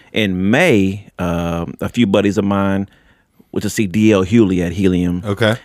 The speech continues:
Speaker 1: Got on stage, met him, and I asked him, "Hey, have you ever bombed on stage?" He was like, "What?"
Speaker 2: <laughs> Yeah.
Speaker 1: Like, every, you kidding me? Everybody does that, man.
Speaker 2: Oh, yeah.
Speaker 1: And so,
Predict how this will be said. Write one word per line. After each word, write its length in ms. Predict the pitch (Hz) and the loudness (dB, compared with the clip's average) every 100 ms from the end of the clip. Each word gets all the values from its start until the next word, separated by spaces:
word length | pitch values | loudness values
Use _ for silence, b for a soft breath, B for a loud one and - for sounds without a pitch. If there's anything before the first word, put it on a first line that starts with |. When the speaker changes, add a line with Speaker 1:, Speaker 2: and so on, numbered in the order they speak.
| - | -6
Speaker 1:
Got 140 | 107 113 | -2 0
on 120 | 113 | -2
stage, 480 | - 104 104 98 90 | 0 2 2 2 0
met 220 | 104 98 | 0 2
him, 220 | 98 92 | 0 0
and 100 | 92 | -2
I 80 | 95 | 0
asked 260 | 98 101 - | -2 -2 -6
him, 80 | 95 | -6
"Hey, 180 | 117 98 | -2 0
have 140 | 101 | 2
you 80 | 120 | 0
ever 120 | 110 | 0
bombed 360 | 95 110 113 110 | -2 -2 -2 -2
on 80 | 110 | -4
stage?" 400 | - 123 127 120 | -4 -4 -4 -6
He 80 | 139 | -6
was 160 | 147 | -4
like, 180 | 113 87 | -4 -8
"What?" 480 | - 151 - - - - - | -8 -8 -8 -12 -20 -20 -4
Speaker 2:
<laughs> 320 | 156 - 190 | -2 2 2
Yeah. 160 | 170 131 | 2 2
Speaker 1:
Like, 220 | 180 214 _ - | 0 -4 _ 0
every, 200 | 226 415 - _ - | 4 4 2 _ -6
you 160 | 190 233 | -4 0
kidding 240 | 247 339 | 2 2
me? 60 | 269 | 2
Everybody 380 | 254 156 233 180 | 2 2 4 4
does 240 | 143 131 104 | 4 2 2
that, 240 | 104 85 | 0 2
man. 280 | 131 196 226 | 2 4 2
Speaker 2:
Oh, 40 | |
yeah. 60 | 82 b b b b | -2 b b b b
Speaker 1:
And 140 | 110 | -2
so, 280 | 135 120 | 2 0